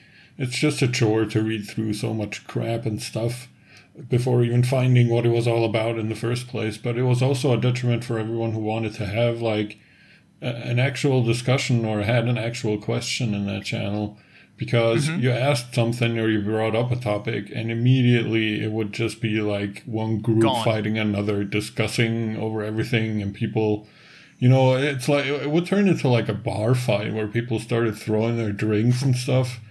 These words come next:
Speaker 2: <laughs>
Speaker 1: So, yeah, you know, it, it, it was just not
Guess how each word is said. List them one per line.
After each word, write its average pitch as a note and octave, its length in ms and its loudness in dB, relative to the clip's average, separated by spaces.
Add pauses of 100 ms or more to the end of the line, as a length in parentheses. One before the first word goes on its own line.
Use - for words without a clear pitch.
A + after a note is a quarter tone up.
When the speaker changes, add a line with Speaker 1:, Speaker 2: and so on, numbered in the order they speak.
Speaker 2:
<laughs> - 280 -2 (140)
Speaker 1:
So, A2+ 760 2 (180)
yeah, C3 720 -2
you C3 200 -2
know, D3 280 2
it, C#3 280 -4
it, D3 140 -4
it C3 140 -6
was D#3 260 2
just - 380 0
not A#2 480 0